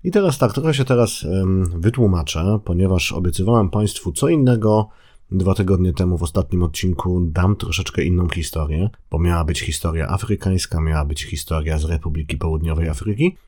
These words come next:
i myślę, że ją zrobię w przyszłym tygodniu. W tym, e, tygodniu natomiast będzie historia, no, trochę ze Stanów Zjednoczonych, a trochę z Zambii, czyli jednak z Afryki.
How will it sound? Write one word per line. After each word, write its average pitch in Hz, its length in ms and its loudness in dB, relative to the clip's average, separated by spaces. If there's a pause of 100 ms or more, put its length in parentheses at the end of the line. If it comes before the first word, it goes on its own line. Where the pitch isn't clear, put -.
(100)
i 110 80 2
myślę, 104 260 4
że 92 100 6
ją 92 140 4
zrobię 85 340 0
w - 80 -20
przyszłym 85 360 -4
tygodniu. 87 560 0 (760)
W - 140 -16 (380)
tym, 156 400 4 (160)
e, 107 420 2
tygodniu 104 500 4
natomiast 101 520 2
będzie 92 400 2
historia, 85 1000 -2 (420)
no, 87 400 -2 (800)
trochę 95 420 2
ze 90 120 0
Stanów 95 320 0
Zjednoczonych, 117 760 0
a 87 120 -4
trochę 107 500 0
z 90 80 2
Zambii, 82 460 -2
czyli 87 220 -4
jednak 82 300 -2
z - 60 -8
Afryki. - 600 -4